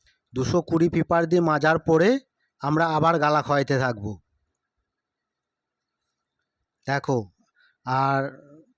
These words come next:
খাটটি যদি কোনো বন্ধু নিতে চাও, তাহলে আমার সঙ্গে যোগাযোগ করবে স্ক্রিনে দেওয়া।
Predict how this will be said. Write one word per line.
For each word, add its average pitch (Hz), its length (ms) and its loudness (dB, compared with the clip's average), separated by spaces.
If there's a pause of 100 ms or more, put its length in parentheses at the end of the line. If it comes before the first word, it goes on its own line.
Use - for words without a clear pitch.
খাটটি 160 480 -2
যদি 160 220 0
কোনো 165 240 0
বন্ধু 160 320 2
নিতে 165 300 0
চাও, 165 200 2
তাহলে 165 200 0
আমার 156 200 0
সঙ্গে 160 240 0
যোগাযোগ 156 360 2
করবে 156 280 2
স্ক্রিনে 156 320 -2
দেওয়া। 151 240 2